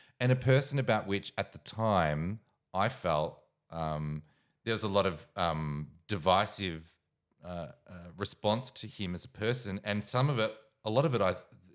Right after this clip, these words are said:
rubbed me up the wrong way because it was, it was real, um, moral outrage, f-, and I was like, "What? We, what is this?" When I, so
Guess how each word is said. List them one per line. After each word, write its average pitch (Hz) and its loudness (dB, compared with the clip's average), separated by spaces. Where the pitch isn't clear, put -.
rubbed 98 2
me 101 2
up 98 -4
the 90 -4
wrong 92 2
way 90 2
because 90 -4
it - -6
was, 87 -6
it 120 -6
was 107 -6
real, 123 2
um, 85 -6
moral 92 0
outrage, 73 -8
f-, - -18
and 104 -8
I 117 -6
was 131 -6
like, 127 -4
"What? 226 -8
We, 220 -6
what 226 -12
is 123 -2
this?" - -8
When 123 -2
I, 135 -2
so - -6